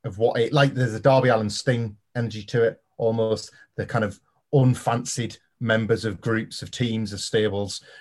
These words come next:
who are just super well respected, like, good guys, the types that outwork everyone. Like, I could see something in that dynamic. Christian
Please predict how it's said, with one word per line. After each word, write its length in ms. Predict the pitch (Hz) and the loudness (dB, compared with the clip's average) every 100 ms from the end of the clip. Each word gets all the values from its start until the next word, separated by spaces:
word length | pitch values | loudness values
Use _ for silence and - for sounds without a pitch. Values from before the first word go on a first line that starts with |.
| - | -4
who 260 | 113 107 104 | -2 0 -2
are 60 | |
just 420 | 104 110 - _ | -4 -6 -10 _
super 380 | - - 139 131 | -8 0 0 2
well 160 | 117 107 | 0 0
respected, 560 | 104 - - - 104 - _ _ _ | -2 -4 -6 -6 -10 -10 _ _ _
like, 260 | 104 101 - - - - | -6 -6 -8 -20 -20 0
good 300 | 147 127 - | 4 4 2
guys, 540 | 127 113 107 107 - _ _ _ _ | 2 2 2 -4 -10 _ _ _ _
the 80 | - | -6
types 460 | - - 135 - - | -4 0 0 0 -4
that 220 | 127 - - | -4 -6 -8
outwork 640 | 113 123 - 113 120 104 - 147 | -2 -2 -4 -2 0 -2 0 2
everyone. 500 | 120 120 113 113 104 - _ _ - | 2 2 0 0 -4 -20 _ _ -2
Like, 260 | 127 117 117 - | 2 2 0 -2
I 100 | 135 | 0
could 240 | - - _ _ _ - 131 | -2 -8 _ _ _ -10 -8
see 480 | - 147 131 127 - | 0 2 2 0 -10
something 480 | - - 131 120 120 | -4 2 2 2 -2
in 180 | 120 | 0
that 160 | 117 113 | 0 0
dynamic. 480 | 110 107 117 107 - - - - | 0 2 0 -2 -6 -20 -20 -2
Christian 640 | 139 - 131 117 110 | 0 0 0 0 0